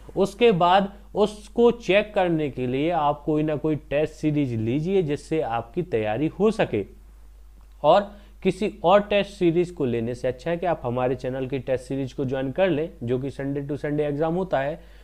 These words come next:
और आप अपना आकलन करें, आपका एनालिसिस करें, और उसके बाद आपको पता चलेगा कि आपको एक्चुअल में तैयारी करना कैसे है। इसके बाद में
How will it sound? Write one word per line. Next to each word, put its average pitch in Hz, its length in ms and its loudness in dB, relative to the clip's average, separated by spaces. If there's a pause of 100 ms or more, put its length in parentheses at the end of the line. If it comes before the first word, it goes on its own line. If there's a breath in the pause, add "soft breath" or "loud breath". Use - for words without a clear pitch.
(160 soft breath)
और 170 280 6
आप 135 240 2
अपना 139 300 -2
आकलन 139 520 -2
करें, 180 260 -4 (300 loud breath)
आपका 117 320 0
एनालिसिस 156 640 0
करें, 175 280 -2 (320 loud breath)
और 170 200 4
उसके 160 400 -2
बाद 147 280 2
आपको 131 360 0
पता 123 280 -4
चलेगा 120 360 -2
कि 165 140 -8
आपको 147 300 -4
एक्चुअल 117 400 -4
में 143 140 -4
तैयारी 113 440 -4 (140)
करना 127 440 0 (140)
कैसे 127 500 -2 (180)
है। 104 220 -8 (460 loud breath)
इसके 190 280 4
बाद 135 260 6
में 147 160 -4